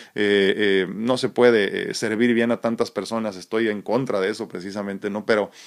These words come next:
pero yo les agradezco infinitamente que le den una oportunidad al espacio, porque aquí no me quita nada, pueden todos compartir en este espacio y les agradezco infinitamente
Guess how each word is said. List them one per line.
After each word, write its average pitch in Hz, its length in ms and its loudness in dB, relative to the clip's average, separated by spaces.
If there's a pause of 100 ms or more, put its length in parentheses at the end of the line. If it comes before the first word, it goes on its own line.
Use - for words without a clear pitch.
(160)
pero 117 120 0
yo 123 80 6
les 139 140 4
agradezco 127 320 6
infinitamente 127 640 0
que 117 100 0
le 113 60 4
den 113 100 4
una 127 140 0
oportunidad 110 400 0
al 127 80 6
espacio, 135 400 2
porque 120 240 -4
aquí 143 140 -8
no 156 120 -6
me 143 140 -6
quita 143 240 -4
nada, 139 340 0
pueden 127 300 2
todos 131 260 0
compartir 120 460 -2
en 120 80 0
este 120 160 -6
espacio 113 340 2
y 120 40 2
les 107 160 -2
agradezco 104 360 0
infinitamente 110 720 -2